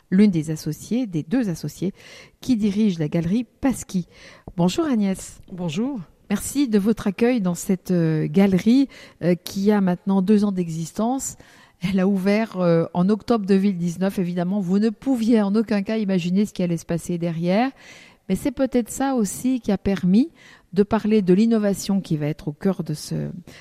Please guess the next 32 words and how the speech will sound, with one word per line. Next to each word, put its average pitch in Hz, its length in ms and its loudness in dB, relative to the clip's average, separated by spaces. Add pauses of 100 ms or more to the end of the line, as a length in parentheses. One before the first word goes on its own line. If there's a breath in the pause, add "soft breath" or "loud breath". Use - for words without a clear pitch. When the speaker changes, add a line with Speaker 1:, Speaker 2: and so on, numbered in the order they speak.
(120 loud breath)
Speaker 1:
de 175 80 2
cette 185 240 0
émission, 170 460 -2 (380 loud breath)
à 180 80 -4
savoir, 214 600 -2
euh, 175 220 4
votre 190 260 0
nomination 220 840 2 (340 loud breath)
au, 247 300 4
euh, 175 160 4
trophée, 214 840 0
euh, 156 40 -2
du 196 160 0
numérique, 190 720 -2
euh, 147 320 -2 (160)
par 208 140 0
la 202 100 2
C 170 200 -6
P 156 180 -6
M 147 180 -6
E, 226 140 0 (240 loud breath)
catégorie 202 440 -2
développement. 170 500 -2 (400 loud breath)
Alors, 247 260 6 (280)
un 240 120 4
petit 202 160 -4
peu 190 160 2
d'histoire 269 480 0
d'abord. 240 560 2 (180)
Vous-même, 233 640 0 (260 soft breath)
l'art 180 200 -4
contemporain, 160 840 -6